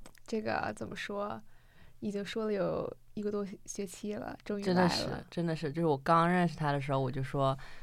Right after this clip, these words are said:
Speaker 2: 咱们得一起录 podcast，<laughs> 结果 <laughs> 认识快半年了，才开始把这个事情提上日程啊。
Speaker 1: 嗯。
Speaker 2: 好不容易约到了我们的大忙人。
Speaker 1: 哎，没办法呀。
Speaker 2: <laughs>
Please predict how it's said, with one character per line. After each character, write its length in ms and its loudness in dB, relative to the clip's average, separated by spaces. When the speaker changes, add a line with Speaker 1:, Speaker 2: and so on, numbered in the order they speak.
Speaker 2:
咱 140 0
们 380 2
得 100 -2
一 160 0
起 180 -6
录 220 -2
podcast， 760 -2
<laughs> 40 -8
结 280 4
果 280 6
<laughs> 640 -6
认 240 8
识 80 4
快 180 6
半 220 12
年 240 6
了， 260 4
才 240 -2
开 240 -2
始 400 0
把 180 -2
这 140 -2
个 80 0
事 160 -4
情 240 -4
提 320 -4
上 260 2
日 220 2
程 220 -8
啊。 340 -6
Speaker 1:
嗯。 320 -10
Speaker 2:
好 160 -4
不 120 -6
容 180 -2
易 240 -10
约 200 6
到 240 12
了 100 12
我 60 8
们 120 6
的 40 -2
大 240 12
忙 240 6
人。 520 2
Speaker 1:
哎， 460 -4
没 160 2
办 280 10
法 180 8
呀。 220 12
Speaker 2:
<laughs> 720 10